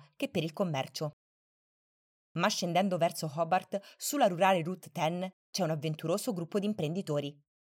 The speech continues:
che ha deciso di fare di Hobart, con i villaggi vicini di South Cartwright e Stamford,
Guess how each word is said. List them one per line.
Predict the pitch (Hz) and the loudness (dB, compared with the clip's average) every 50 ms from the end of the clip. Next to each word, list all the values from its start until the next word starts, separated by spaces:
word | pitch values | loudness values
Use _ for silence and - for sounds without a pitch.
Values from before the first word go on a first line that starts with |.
| _ _ | _ _
che | - 151 | 0 0
ha | 139 | 0
deciso | 147 151 - - 208 - 165 | 2 0 -2 -2 0 0 -2
di | 156 151 | -2 -2
fare | - - 175 165 165 | 0 2 2 2 2
di | 147 151 139 | 0 -2 0
Hobart, | 156 180 190 190 226 226 - - 240 - - - | 2 2 6 6 6 6 4 0 -6 -6 -8 -8
con | - - 160 135 | -6 -4 -2 -2
i | 131 | -2
villaggi | 139 143 147 165 175 156 165 | 0 2 4 4 4 2 0
vicini | 139 147 143 - 254 233 185 147 | -4 -2 0 2 2 2 2 2
di | 143 139 | -2 -2
South | - 190 175 160 - - - | 2 2 2 2 2 -2 0
Cartwright | - 180 170 175 - 143 131 131 139 147 - 165 147 - - - | 2 2 2 2 0 -2 -2 -2 -2 -4 -6 -8 -8 -8 -10 -8
e | - - | -8 -6
Stamford, | - - - 147 180 196 - - 220 220 220 196 220 220 | -4 -2 -2 -2 -2 -2 2 4 4 4 4 2 -4 -10